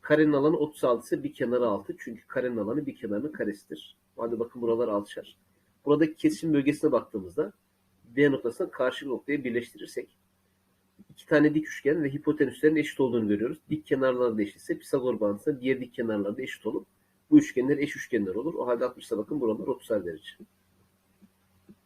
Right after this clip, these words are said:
Burada otuz altmış doksan üçgen oluştu. Altmışın gördüğü altı ise otuzun gördüğünü bulmak için kök üçe böleriz.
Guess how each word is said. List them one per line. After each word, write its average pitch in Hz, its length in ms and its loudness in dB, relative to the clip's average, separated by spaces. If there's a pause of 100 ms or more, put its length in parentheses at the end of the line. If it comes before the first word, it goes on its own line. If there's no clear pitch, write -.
(100)
Burada 135 200 4
otuz 156 240 2
altmış - 300 2
doksan 147 300 4
üçgen 127 260 0
oluştu. 107 360 -2
Altmışın 139 480 2
gördüğü 131 300 4
altı 123 300 4
ise - 160 -6
otuzun 135 420 -2
gördüğünü 123 340 4
bulmak 117 240 -2
için - 180 -10
kök - 220 -4
üçe 120 200 0
böleriz. 104 420 -2